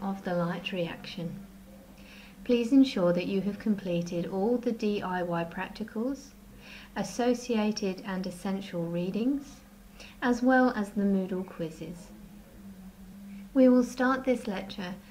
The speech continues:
by looking in some detail about the molecule A T P and its conversion to A D P.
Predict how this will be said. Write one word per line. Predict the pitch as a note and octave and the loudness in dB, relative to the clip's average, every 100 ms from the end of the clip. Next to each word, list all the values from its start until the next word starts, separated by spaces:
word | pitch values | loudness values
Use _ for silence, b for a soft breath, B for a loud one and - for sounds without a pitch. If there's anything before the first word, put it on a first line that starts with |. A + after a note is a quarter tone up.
| B - | B -2
by | F#3+ G3 | 2 4
looking | A#3+ A#3+ C4 | 4 4 4
in | B3 | 4
some | A#3+ - G#3+ G3 | 2 0 0 0
detail | F#3 E3 E3+ F3 E3+ F#3 - | -2 -6 -6 -6 -4 -6 -10
about | - F#3+ G3 | -6 0 0
the | G#3+ | 2
molecule | G3 G3 G3 G3 F#3+ F3 F3+ | 2 2 0 -2 -4 -4 -2
A | G3 G#3+ | -2 -2
T | - F#3 F3 | -4 -10 -10
P | F#3+ E3+ F#3 - - - B B B B | -8 -6 -8 -10 -18 -20 B B B B
and | G3+ G3 | -2 0
its | G#3 - | 0 -2
conversion | - G#3 G3 B3 B3 - E3+ F3 | -2 0 2 2 2 0 -4 -4
to | - G3 F#3+ | -4 -6 -6
A | F3 | -6
D | E3+ F3 F3 | -6 -6 -6
P. | - E3+ F3 | -8 -12 -12